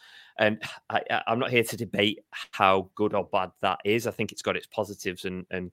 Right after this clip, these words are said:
there's some negatives with that. But in terms of stats, uh, what studies have shown is that storytelling can increase conversions by about thirty percent, uh, and that people retain only about five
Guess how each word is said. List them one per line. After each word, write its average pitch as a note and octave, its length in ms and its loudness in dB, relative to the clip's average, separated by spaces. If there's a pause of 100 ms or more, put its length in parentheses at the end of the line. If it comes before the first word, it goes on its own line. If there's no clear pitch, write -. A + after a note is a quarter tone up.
there's F2+ 340 -8
some F#2 240 -12
negatives F#2+ 640 -6
with G#2+ 240 -2
that. F#2 260 0
But G2 180 0 (500)
in A#2 100 0
terms D3+ 380 0
of A2+ 160 -4 (320)
stats, - 1300 0 (400)
uh, G#2 160 4
what A2 180 0
studies D3 440 4
have A#2 80 -4
shown F2+ 640 -2
is G#2 80 -12
that - 120 -10
storytelling A2+ 680 2
can G2+ 140 -6
increase A2 420 -4
conversions G#2 580 0
by F#2 140 2
about F#2 280 0 (120)
thirty G#2+ 440 0
percent, G2+ 480 0 (960)
uh, G2 180 6 (140)
and G#2 260 0
that - 180 -2
people A#2+ 600 -2 (720)
retain B2 440 4
only A#2 320 4
about G2+ 320 2
five D3+ 340 2